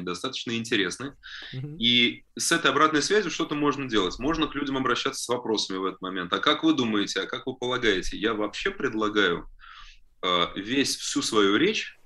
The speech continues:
Speaker 1: строить таким образом, вот просто на уровне лингвистического инструмента строить речь таким образом,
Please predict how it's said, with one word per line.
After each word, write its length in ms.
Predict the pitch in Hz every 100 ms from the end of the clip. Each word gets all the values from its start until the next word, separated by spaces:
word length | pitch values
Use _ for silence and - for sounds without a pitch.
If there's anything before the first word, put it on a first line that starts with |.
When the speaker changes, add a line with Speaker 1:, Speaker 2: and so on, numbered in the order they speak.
| - - - _ _
Speaker 1:
строить 540 | - - 143 147 127
таким 320 | 120 - -
образом, 340 | 156 202 147 113
вот 140 | 104
просто 240 | 120 - 113
на 80 | 123
уровне 440 | 143 117 117 110 104
лингвистического 840 | 120 123 127 127 147 - - 127
инструмента 600 | 123 - 139 135 101 -
строить 400 | - - 123 104
речь 260 | 139 135 -
таким 300 | 107 120 139
образом, 420 | 226 208 117 87